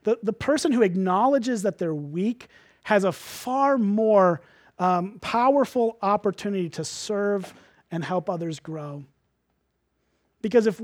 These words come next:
if we're looking at somebody like they're some rock star who we can't come anywhere close to, then, then we won't go to them at all, right? We'll go, "Ah, ah, I'm never gonna be that, that person. I'm never gonna be that spiritual, that holy, that good." But the people that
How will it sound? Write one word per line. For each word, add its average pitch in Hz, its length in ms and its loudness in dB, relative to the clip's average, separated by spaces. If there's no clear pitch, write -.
if 202 120 0
we're 294 140 2
looking 311 260 2
at 214 120 2
somebody 202 360 2
like 190 240 2
they're 185 120 0
some 185 300 -2
rock 196 400 0
star 165 400 0
who 175 140 -2
we 180 180 -2
can't 196 340 -4
come 170 240 -6
anywhere 226 300 -2
close 196 460 -2
to, 147 360 -6
then, 214 240 -8
then 190 100 -4
we 220 140 0
won't 233 360 -2
go 214 200 0
to 254 160 -6
them 143 220 -10
at 156 80 -10
all, 147 340 -10
right? 190 200 -10
We'll 208 140 -8
go, 190 240 -8
"Ah, 170 320 -8
ah, 170 300 -8
I'm 175 200 -4
never 196 240 2
gonna 190 180 0
be 170 160 0
that, 190 280 -4
that 185 240 -8
person. 165 480 -10
I'm 151 80 -10
never 175 220 -4
gonna 170 120 -4
be 160 120 -4
that 160 320 -6
spiritual, 170 640 -8
that 160 200 -10
holy, 165 380 -6
that 151 240 -12
good." 170 180 -6
But - 160 -4
the 180 60 -8
people 247 320 -2
that 170 200 -2